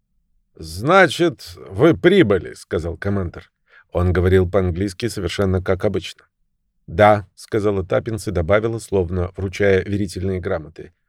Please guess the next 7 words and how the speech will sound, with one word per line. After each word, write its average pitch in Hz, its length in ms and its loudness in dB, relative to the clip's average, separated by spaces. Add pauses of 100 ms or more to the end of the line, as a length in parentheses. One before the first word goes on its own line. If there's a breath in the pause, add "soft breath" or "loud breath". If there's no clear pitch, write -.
"Сестра 135 600 2
Элтон". 104 480 0 (520)
Хайдек 87 600 0
усмехнулся, 101 880 -2
словно 107 440 -2
услышал 101 440 -4
шутку. - 480 -8